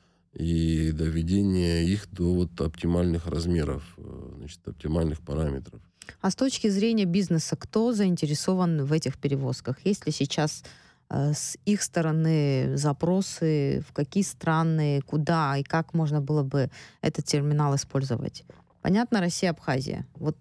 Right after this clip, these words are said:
Speaker 2: вот это направление, оно развивается сейчас. Мы щас про третьи страны тоже поговорим. Вот
Speaker 1: Да.
Speaker 2: первый, э,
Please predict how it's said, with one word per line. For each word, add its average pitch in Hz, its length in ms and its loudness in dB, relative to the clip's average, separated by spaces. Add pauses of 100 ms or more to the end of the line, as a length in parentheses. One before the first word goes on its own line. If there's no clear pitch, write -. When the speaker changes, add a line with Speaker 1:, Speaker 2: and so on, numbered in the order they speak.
(120)
Speaker 2:
вот 170 180 0
это 220 160 0
направление, 160 560 2
оно 165 160 4
развивается 170 640 0
сейчас. - 480 -6 (340)
Мы 180 100 4
щас 170 180 -2
про 160 160 0
третьи 190 280 0
страны 196 360 0
тоже 180 320 2
поговорим. 196 600 0
Вот 160 160 -2 (400)
Speaker 1:
Да. 78 260 -18 (340)
Speaker 2:
первый, 156 640 2
э, 143 580 0